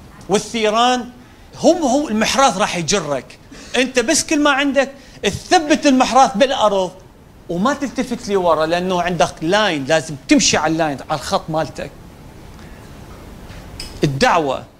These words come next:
والإنسان لما يجي يسمع صوت الرب ويبدي يتحرك، هذا الإنسان حبيبنا وصديقنا، مثالنا الطيب، قرر إنه: "يا رب، راح أسمع دعوتك"،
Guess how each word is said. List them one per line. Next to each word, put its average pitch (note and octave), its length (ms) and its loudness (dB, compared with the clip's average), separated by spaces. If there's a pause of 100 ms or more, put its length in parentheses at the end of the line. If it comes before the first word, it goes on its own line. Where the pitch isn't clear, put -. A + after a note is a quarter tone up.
(680)
والإنسان C#4 580 2
لما D4 220 2
يجي C4+ 300 2
يسمع C4 320 2
صوت C4 320 0
الرب A#3+ 320 2 (400)
ويبدي G#3+ 500 4
يتحرك، F3+ 680 2
هذا D#4+ 200 4
الإنسان C4 640 0 (1080)
حبيبنا E3+ 440 2
وصديقنا، D3+ 600 -2 (500)
مثالنا E3+ 420 0
الطيب، D3 380 -2 (500)
قرر C#4+ 380 4
إنه: A#3 140 -4
"يا A#3+ 200 4
رب، A3+ 120 0
راح G3+ 180 -4
أسمع G3+ 280 -2
دعوتك"، D#3 500 -2